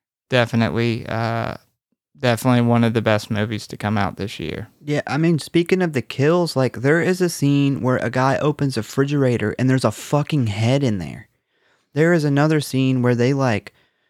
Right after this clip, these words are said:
Speaker 2: run through a bathroom when he's, like, attacking them all in an apartment, and there's, like, in the background, a guy in a fucking bathtub with fucking blood and shit. Like, I mean, he's, like,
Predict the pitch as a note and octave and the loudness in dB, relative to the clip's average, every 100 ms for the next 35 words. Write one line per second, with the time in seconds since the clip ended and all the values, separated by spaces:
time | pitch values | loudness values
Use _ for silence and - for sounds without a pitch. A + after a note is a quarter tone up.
0 | _ _ _ _ A#2+ A#2+ C3 C#3 C#3+ D3+ | _ _ _ _ -12 0 2 4 2 2
1 | C#3 A#2 G#2+ A#2+ C3 - A#2 A2 G#2+ G#2 | 2 2 0 0 -2 -2 0 2 0 -4
2 | G#2+ A#2 A2+ B2 A#2 A2 G#2+ A#2+ A#2+ B2 | -6 -2 0 0 0 -4 -4 0 0 0
3 | B2+ B2 A#2+ G#2+ - B2 B2 - B2 C#3+ | 0 0 0 -2 0 2 2 2 2 4
4 | E3 E3+ A#2+ A#2 D3 D3+ A#2+ B2 D3+ C3 | 4 2 0 0 0 2 2 0 0 0
5 | B2 A#2 A2 A#2 C#3 C#3 A#2+ B2 A2+ C3+ | 0 0 0 2 2 2 0 -2 0 0
6 | C3 A#2+ A#2 C3+ C#3 C3 A#2+ A2 - C3+ | 0 2 2 2 2 0 2 0 0 0
7 | A2+ G2+ G#2 B2 C#3+ G#2+ - F#2+ - G2+ | 0 0 4 4 2 0 -2 -4 -4 -6
8 | - - A2+ A2+ B2+ B2 F#2+ | -6 -4 -2 0 0 0 -4